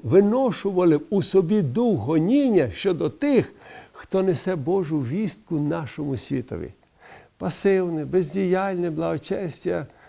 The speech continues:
не відповідає потребам нашого часу. Нехай пасивність виявляється там, де вона справді потрібна, у терпінні, доброті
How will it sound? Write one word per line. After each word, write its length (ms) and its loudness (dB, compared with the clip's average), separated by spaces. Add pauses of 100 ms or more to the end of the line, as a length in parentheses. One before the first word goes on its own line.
(140)
не 100 6
відповідає 800 0
потребам 600 0
нашого 360 -2
часу. 480 -6 (540)
Нехай 300 4
пасивність 720 0 (140)
виявляється 840 4
там, 480 0 (280)
де 140 2
вона 400 0 (140)
справді 520 -2
потрібна, 680 -2 (460)
у 100 -2
терпінні, 840 -2 (120)
доброті 800 0